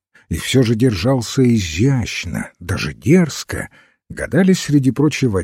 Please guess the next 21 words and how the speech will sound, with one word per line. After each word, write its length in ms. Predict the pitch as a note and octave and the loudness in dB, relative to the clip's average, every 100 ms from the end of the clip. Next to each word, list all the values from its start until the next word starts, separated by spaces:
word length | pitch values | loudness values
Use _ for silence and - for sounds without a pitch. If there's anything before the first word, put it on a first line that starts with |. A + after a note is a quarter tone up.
| - - | -6 -8
те, 260 | G2 C#3+ | 0 0
кто 260 | F#3 - D2 | 0 -4 -4
пытался 520 | A2 D#3+ F3 - D#3+ | -2 0 -2 0 0
разгадать 580 | C3 G2+ C3+ D3+ E3 - | 2 0 -2 0 -2 0
его 180 | C#3+ C3 | 0 0
загадку. 600 | B2+ G#2+ - - - _ _ _ _ _ _ _ | -4 -6 -14 -18 -20 _ _ _ _ _ _ _
Загадка 800 | G2+ F2 G#2 F2 C3 F#3+ - E3 | -10 -4 -4 -2 0 -2 0 0
же 380 | D#3 D#3 E3 D3+ - - | 2 4 4 2 -2 -6
такая. 640 | C#3 - - A2+ - - _ _ _ - | -4 -4 -6 -6 -8 -16 _ _ _ -4
Миновав 680 | A#2+ A#2+ C3 B2 A#2+ B2+ - | 0 4 4 2 0 -4 -6
тополя, 680 | - A2 - B2+ E3+ F3+ - _ _ - | -4 -4 -2 0 2 0 -4 _ _ 2
он 240 | G3 G#3 | 6 6
исчез, 680 | F#3+ - - A2+ G2 - - | 6 0 0 0 0 -6 -10
словно 520 | - - C3+ A#2 B2+ B2 | -10 -2 0 2 0 0
растворился 920 | A#2 - - A#2 C3+ D#3 C3+ - C3 | -2 -6 -4 0 0 0 -2 0 0
в 100 | F#2 | 0
заре 540 | - D#2+ E2+ G3 F#3 - _ _ - | -4 -4 2 4 2 -4 _ _ 2
или 200 | F3+ C#3 | 4 4
унесся 800 | F#2+ D2+ D#2+ F3+ - - - A2 | 2 -2 2 2 2 -4 -4 -4
с 160 | - | -2
утренним 580 | D#3 - A2+ G2 F#2 E2 | -4 -2 0 0 0 -2